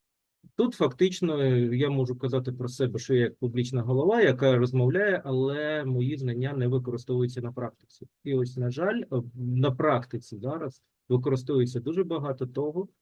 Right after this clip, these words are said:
е, що люди не знають. Тобто люди, які не мають фаху, люди, які не є, е, спеціалістами в тій чи іншій галузі, вони тепер починають приймати рішення або робити публічні заяви.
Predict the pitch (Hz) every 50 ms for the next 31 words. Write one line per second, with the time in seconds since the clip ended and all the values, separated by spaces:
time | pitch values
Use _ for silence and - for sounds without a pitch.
0 | _ _ _ _ _ _ - - 131 131 131 131 131 131 131 131 127 123 123 120
1 | 123 127 - _ - - - - 131 123 131 131 143 131 117 113 113 113 - 95
2 | 104 107 92 90 _ _ _ _ _ _ _ _ _ _ _ _ _ - 180 -
3 | 127 - 131 123 156 165 131 120 113 127 131 127 190 175 160 139 139 139 127 123
4 | - - 120 110 107 - - - - _ _ _ _ - 127 139 180 156 147 135
5 | 135 135 135 131 123 170 165 170 165 160 156 139 135 135 143 147 151 147 135 117
6 | 110 127 135 143 147 143 143 139 - - 147 127 127 123 123 127 - 139 127 -
7 | - 131 123 127 123 123 - 123 110 110 107 101 _ _ - 123 110 104 - -
8 | 113 110 110 117 110 107 101 - 123 120 120 160 185 214 214 190 180 190 196 190
9 | - _ _ - - 117 131 185 196 190 - 123 127 139 156 170 180 175 _ _
10 | _ _ - 143 131 127 - 135 117 113 127 151 170 165 - - - 127 127 123
11 | 127 131 123 123 123 120 120 151 180 180 - 202 190 185 185 147 127 120 127 123
12 | 117 110 98 104 160 165 - 151 127 - 117 95 101 120 120 - - 120 117 120
13 | 120 110 101 101 92 90